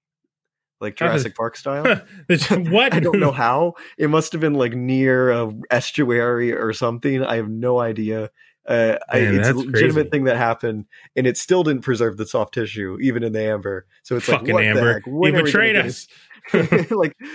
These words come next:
Speaker 1: that's typically, like, the, the thing that actually happens. Like, it's preserved in amber, and, and, like, you can find everything. It's, like, frozen. And even in this example, you didn't find the soft tissue. So it's like, "Ah,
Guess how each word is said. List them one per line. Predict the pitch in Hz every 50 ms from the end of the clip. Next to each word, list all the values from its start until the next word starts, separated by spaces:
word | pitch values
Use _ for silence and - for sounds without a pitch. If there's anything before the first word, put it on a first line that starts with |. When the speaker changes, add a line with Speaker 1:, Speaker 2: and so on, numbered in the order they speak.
| 302 -
Speaker 1:
that's | - 196 190 -
typically, | - 226 180 180 160 175 180 160
like, | 151 147 135 131 127 120
the, | 143 143 143 135 135 127
the | 123 147
thing | 143 - 165 151 139
that | 131 123 120
actually | 123 123 - - - 127 113
happens. | 117 113 113 110 - 113 107 98 98 - - _ - - - _ -
Like, | 120 117 107
it's | 120 101 -
preserved | - 135 117 131 131 120 113
in | 120 117
amber, | 117 113 107 110 110
and, | 107 101 113 -
and, | - 117 113 110 107 113
like, | 104 104 -
you | 117
can | 104 110 98
find | - 117 107 117 - -
everything. | 127 113 107 113 107 101 107 107 101 101
It's, | 98 - -
like, | 107 98 -
frozen. | - - 117 110 110 107 - 104 101 98 92 - _ _ _ _ _
And | - 113 120
even | 135 135 135 131 135
in | 131 135
this | 135 123 - 131
example, | 107 113 117 110 107 - 113 110
you | 104
didn't | 107 104 101
find | - 117 104 101
the | 104
soft | - - 104 101 -
tissue. | - 104 - - - 101 95
So | - - 101
it's | - -
like, | _ -
"Ah, | 131 113 104 101